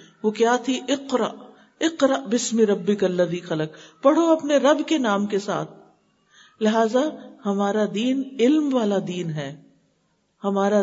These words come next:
دین پڑھنے لکھنے سے تعلق رکھتا ہے۔ زندگی کا کوئی بھی حصہ ہو، آپ بچے ہیں، جوان ہیں، بوڑھے ہیں، اگر آپ نے دین کی تعلیم نہیں لی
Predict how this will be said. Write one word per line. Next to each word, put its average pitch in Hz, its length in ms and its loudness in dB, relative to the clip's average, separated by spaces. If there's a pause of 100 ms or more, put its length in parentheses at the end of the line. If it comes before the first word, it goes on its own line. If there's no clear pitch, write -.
دین 254 360 0
پڑھنے 277 380 2
لکھنے 302 380 -2
سے 302 160 -6
تعلق 220 400 0
رکھتا 190 380 -4
ہے۔ 147 120 -10 (1040)
زندگی 233 480 2
کا 285 200 0
کوئی 285 380 2
بھی 302 240 4
حصہ - 260 -2
ہو، 180 400 -2
آپ 202 180 0
بچے 208 420 -2
ہیں، 214 380 -2 (260)
جوان 208 580 0
ہیں، 214 200 -4
بوڑھے 226 400 0
ہیں، 202 340 -2 (240)
اگر 226 220 2
آپ 214 240 0
نے 214 100 0
دین 208 300 -2
کی 233 120 -6
تعلیم 208 440 0
نہیں 247 300 -2
لی 330 280 4